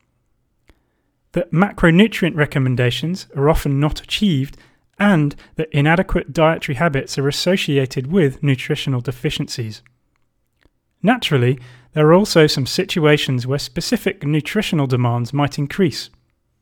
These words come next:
Excessive sweating, particularly when living in a tr-, in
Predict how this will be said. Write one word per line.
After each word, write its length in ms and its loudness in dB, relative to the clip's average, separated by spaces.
Excessive 560 -4
sweating, 580 0
particularly 480 -2
when 200 2
living 300 4
in 100 0
a 60 -2
tr-, 260 -10
in 180 -4